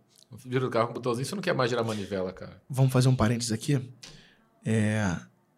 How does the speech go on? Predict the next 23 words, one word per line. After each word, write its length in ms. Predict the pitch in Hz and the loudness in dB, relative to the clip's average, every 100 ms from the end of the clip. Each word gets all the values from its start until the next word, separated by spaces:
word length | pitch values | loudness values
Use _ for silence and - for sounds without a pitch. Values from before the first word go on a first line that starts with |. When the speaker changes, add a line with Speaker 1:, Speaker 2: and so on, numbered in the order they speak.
| _ _ _ _ _ _ - | _ _ _ _ _ _ -6
Speaker 2:
Meu 160 | 135 123 | -4 -2
pai, 420 | 123 120 127 107 - _ _ _ _ - | 0 -2 -2 -6 -16 _ _ _ _ -8
um 100 | 131 | -8
dia, 360 | 123 117 113 - | -6 -8 -8 -10
eu 120 | - 123 | -12 -8
baixei 320 | 120 - 123 | -8 -6 -8
o 60 | |
vidro 200 | 123 117 | -8 -8
do 80 | 113 | -8
carro 380 | - 107 98 113 _ _ _ _ _ _ _ _ _ _ _ _ _ _ | -8 -8 -8 -12 _ _ _ _ _ _ _ _ _ _ _ _ _ _
pra 580 | 113 101 95 87 80 92 _ _ _ _ _ _ 151 - _ _ _ _ _ | -12 -8 -8 -10 -12 -18 _ _ _ _ _ _ -20 -20 _ _ _ _ _
alguma 280 | - 170 254 | -16 -8 -8
coisa, 440 | - - 147 131 117 | -6 -2 -2 -2 -4
cara, 260 | 120 110 | -6 -8
falar 280 | - 139 151 | -4 -4 -4
com 100 | 165 | -6
alguém 240 | 127 127 123 | -6 -6 -8
lá 160 | 117 | -10
de 100 | 117 | -8
fora. 460 | 123 - 113 107 - _ _ _ _ _ _ _ | -8 -8 -12 -14 -20 _ _ _ _ _ _ _
Ele 140 | 120 147 | -2 0
reclamou 360 | 143 160 151 | -2 -6 -8
comigo. 420 | 131 147 123 120 | -8 -10 -10 -12